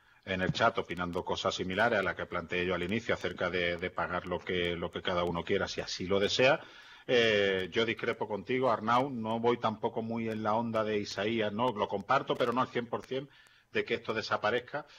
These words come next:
eh, pero yo creo que en Spectrum, en Spectrum,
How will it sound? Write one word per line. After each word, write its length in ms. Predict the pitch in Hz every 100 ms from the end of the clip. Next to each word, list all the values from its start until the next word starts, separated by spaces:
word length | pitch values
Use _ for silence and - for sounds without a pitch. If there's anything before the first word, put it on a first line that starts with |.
| - -
eh, 300 | 117 110 107 104
pero 180 | 98
yo 160 | 95 107
creo 320 | - 113 113
que 260 | 113 104 -
en 360 | 165 180 147 117
Spectrum, 680 | - - 123 107 - 151 202 - _
en 280 | 117 147 120
Spectrum, 560 | - - 107 - 139